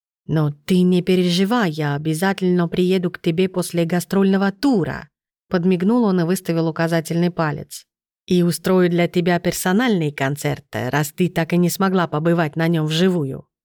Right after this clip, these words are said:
"Вживую не была, но этот концерт я никогда не забуду", хрюкнула от смеха Катя и вспомнила, как наблюдала за онлайн-трансляцией выступления его группы.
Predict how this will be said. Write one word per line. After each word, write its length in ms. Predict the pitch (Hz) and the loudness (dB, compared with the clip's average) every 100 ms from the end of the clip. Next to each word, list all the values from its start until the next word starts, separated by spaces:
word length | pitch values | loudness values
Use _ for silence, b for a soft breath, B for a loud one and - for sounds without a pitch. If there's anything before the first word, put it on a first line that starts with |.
| _ | _
"Вживую 500 | 208 196 202 254 294 | -2 2 2 2 2
не 120 | 240 226 | 2 2
была, 420 | 202 196 196 254 | 2 2 2 2
но 180 | 202 214 | 2 0
этот 220 | 254 - | -2 -4
концерт 500 | 190 190 - 180 190 | -2 0 -2 -2 0
я 80 | 208 | 0
никогда 460 | 214 262 202 185 | 0 -2 0 0
не 120 | 214 | 0
забуду", 600 | 180 165 160 151 147 143 _ _ b - | 0 -2 -2 -4 -6 -8 _ _ b -6
хрюкнула 540 | - 220 202 185 175 | -2 0 2 2 2
от 100 | 175 | 0
смеха 340 | - 180 180 175 | 0 -2 -2 -2
Катя 340 | 214 226 185 | -2 -2 0
и 80 | 175 | -2
вспомнила, 580 | - - 220 208 185 165 | -4 -2 2 2 2 -2
как 180 | 160 | -4
наблюдала 520 | 180 175 175 180 175 170 | -2 0 0 2 0 0
за 140 | 170 | 0
онлайн-трансляцией 1160 | 170 170 170 170 170 170 170 185 196 - 175 170 | 0 0 0 -2 -2 -4 -2 -4 -2 0 0 0
выступления 720 | 165 - 156 175 180 170 170 | -2 -6 -4 0 2 2 0
его 260 | 170 170 | 0 0
группы. 580 | 175 180 165 - 156 143 | 0 0 0 -4 -8 -8